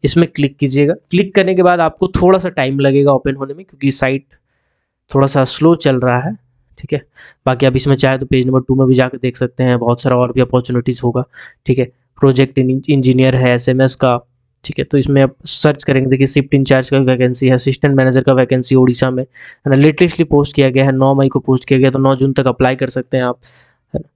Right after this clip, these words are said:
तो आप इसको स्क्रॉल करके देखेंगे तो आपको और भी बहुत सारा अपॉर्चुनिटीज मिल जाएगा, ठीक है। देखिए यहाँ पे एसएमएस का बहुत सारा शिफ्ट इंचार्ज का है,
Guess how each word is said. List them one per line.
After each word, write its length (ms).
तो 60
आप 120
इसको 220
स्क्रॉल 360
करके 240
देखेंगे 340
तो 100
आपको 240
और 120
भी 100
बहुत 340
सारा 140
अपॉर्चुनिटीज 640
मिल 200
जाएगा, 300
ठीक 160
है। 140
देखिए 240
यहाँ 100
पे 120
एसएमएस 380
का 100
बहुत 240
सारा 140
शिफ्ट 260
इंचार्ज 380
का 100
है, 140